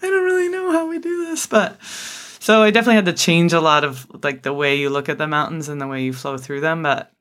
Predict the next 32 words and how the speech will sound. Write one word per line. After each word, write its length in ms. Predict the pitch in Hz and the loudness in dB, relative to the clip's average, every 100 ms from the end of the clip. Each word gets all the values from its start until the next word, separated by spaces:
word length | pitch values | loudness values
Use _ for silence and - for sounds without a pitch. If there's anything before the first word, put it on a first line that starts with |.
| _ _ _ _ _ _ _ - - | _ _ _ _ _ _ _ -20 -10
man, 560 | 151 156 156 156 139 | -4 0 2 2 0
I 200 | 139 151 | -2 -4
just 340 | 143 147 135 - - | -4 -4 -4 -6 0
absolutely 540 | 170 160 - 151 147 | 0 0 -6 -8 -6
adored 480 | 139 143 147 143 135 | -4 -2 0 0 -2
the 340 | 143 135 131 - - - - _ _ - | -4 -4 -8 -14 -20 -20 -20 _ _ -4
Japanese 480 | 165 156 147 139 131 | -2 -2 -4 -6 -8
culture 540 | - 156 - 254 254 | -8 -6 0 2 4
and 220 | 202 151 | 2 0
the 60 | 135 | -4
spirituality 880 | - - 160 156 147 131 143 180 202 | -8 -4 -4 -4 -4 0 2 2 0
of 100 | 208 | 0
that 180 | 214 | -2
culture. 480 | - 208 214 240 233 | -2 -6 -6 -6 -2
Like, 240 | 214 156 131 | 0 0 0
they 300 | 160 170 175 | 0 2 4
are 260 | 160 147 | 2 2
a 40 | 139 | 0
very, 600 | 143 151 147 147 139 - | -2 -2 -2 -4 -8 -8
um, 480 | 139 131 131 127 131 | -6 -4 -4 -6 -10
nature-based 1120 | - 151 147 139 147 131 131 135 - - - - | -4 0 0 0 -4 -2 -4 -4 -6 -8 -10 -12
spirituality. 840 | - 143 139 139 127 139 196 254 - - - - - - | -4 -2 0 2 2 4 2 0 -4 -16 -16 -18 -20 -16
So 180 | - 151 - | -2 0 0
every 260 | 160 160 | 2 2
tree 300 | 139 - 151 | 0 0 -2
has 240 | 139 139 135 | 0 0 0
its 160 | 131 | -4
own 220 | 147 139 131 | -4 -2 -2
spirit, 440 | - 135 127 120 | -2 0 0 0
the 80 | 131 | -4
Kodama. 680 | 127 127 120 123 117 127 131 | -4 -2 0 0 -2 -4 -6
And 400 | 156 139 131 | 0 2 2